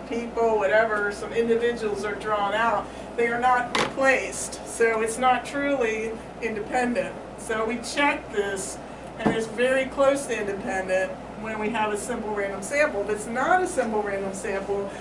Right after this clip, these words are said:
you just have to use your mind and say, "Well, one person, uh, won't affect the next." So this is a, you only need to do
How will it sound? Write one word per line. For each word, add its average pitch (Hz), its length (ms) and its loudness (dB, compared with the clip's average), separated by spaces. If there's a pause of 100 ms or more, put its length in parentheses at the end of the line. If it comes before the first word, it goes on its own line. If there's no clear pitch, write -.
(180)
you 254 140 0
just 277 200 -2
have 254 220 6
to 247 80 -4
use 226 260 -4
your 220 120 -6
mind 220 320 2
and 208 100 2
say, 214 240 -2
"Well, 214 480 6 (400)
one 262 300 6
person, 233 880 0 (400)
uh, 190 440 4 (560)
won't 208 220 -2
affect 196 380 -2
the 196 80 -4
next." 170 600 -6 (140)
So 190 400 0 (400)
this 269 180 2
is 294 140 -4
a, 262 260 6
you 269 60 4
only 349 160 4
need 311 200 -2
to 247 120 -4
do 247 160 -4